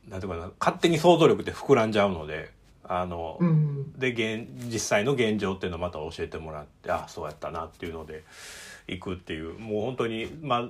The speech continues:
Speaker 1: あ、ある意味、あとは情報発信をこう常に常に、あの、僕としてもしていくことなんやろうと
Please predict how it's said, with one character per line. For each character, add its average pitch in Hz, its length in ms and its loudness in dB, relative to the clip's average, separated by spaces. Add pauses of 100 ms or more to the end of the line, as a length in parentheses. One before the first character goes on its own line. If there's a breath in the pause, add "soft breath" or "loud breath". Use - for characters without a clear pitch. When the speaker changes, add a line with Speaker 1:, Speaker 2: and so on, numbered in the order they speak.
(120)
Speaker 1:
あ、 76 180 -10
あ - 40 -4
る 160 80 0
意 151 100 0
味、 - 120 -4
あ 147 100 2
と 175 80 8
は 151 100 10
情 160 220 10
報 170 180 10
発 160 200 8
信 127 120 2
を 98 60 0
こ 98 140 -2
う 92 60 -6
常 127 240 2
に 110 120 0
常 110 260 0
に、 90 280 -2
あ 98 120 2
の、 92 300 2
僕 101 480 0 (260)
と 90 100 0
し - 120 -6
て 95 80 0
も 85 240 -12
し - 120 -12
て 92 140 0
い 85 100 -4
く 85 280 -6 (320)
こ 101 100 -4
と 92 140 -4
な 78 160 -4
ん 80 80 -14
や 90 160 0
ろ 90 200 0
う - 60 -18
と 78 180 -10